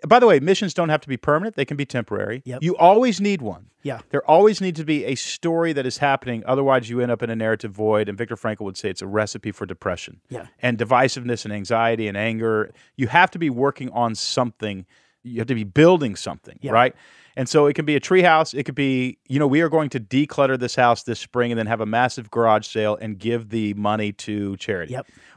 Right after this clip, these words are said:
Speaker 1: You know, whatever. But it just has to be something to actually talk about at breakfast. And in the midst of talking about it, you probably spend fifteen, twenty percent of your time you talk about it. But now the, "J J, how are you doing?" Is a different conversation.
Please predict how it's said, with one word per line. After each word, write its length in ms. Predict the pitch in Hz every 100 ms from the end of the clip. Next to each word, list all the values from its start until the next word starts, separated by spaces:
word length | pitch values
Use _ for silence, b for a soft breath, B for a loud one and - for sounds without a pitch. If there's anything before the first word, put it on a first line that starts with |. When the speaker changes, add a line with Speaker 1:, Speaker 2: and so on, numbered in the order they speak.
| -
Speaker 1:
You 100 | 165
know, 80 |
whatever. 440 | 156 147 226 269 143 b b
But 120 | 139 175
it 60 |
just 160 | 165 226
has 140 | 220
to 40 | -
be 100 | 156
something 460 | - 202 208 185
to 120 | 151 147
actually 340 | 151 - 135 -
talk 440 | - - 214 240
about 420 | 214 156 127 104 -
at 180 | 131 -
breakfast. 680 | 120 110 - 117 107 - - b b b b _
And 100 | 190
in 80 | 220
the 60 |
midst 400 | 202 208 294 -
of 60 | 214
talking 220 | 233 208
about 80 | 208
it, 40 |
you 40 | 226
probably 180 | 285 302
spend 220 | - 160
fifteen, 480 | - 160 - 170 175
twenty 220 | - 147
percent 220 | 147 156
of 40 | 160
your 40 |
time 220 | 151 160
you 40 | 165
talk 160 | 170
about 160 | 165 180
it. 60 | 190
But 140 | 143 143
now 280 | 165 202
the, 260 | 196 170 139 b b
"J 100 | 156
J, 120 | 160
how 160 | 135 165
are 80 | 175
you 140 | 156
doing?" 560 | 117 139 147 120 107 101 _ _ _ _
Is 160 | 139 135
a 60 |
different 580 | 113 101 165 - 185 -
conversation. 920 | - 156 151 147 - 190 180 117 92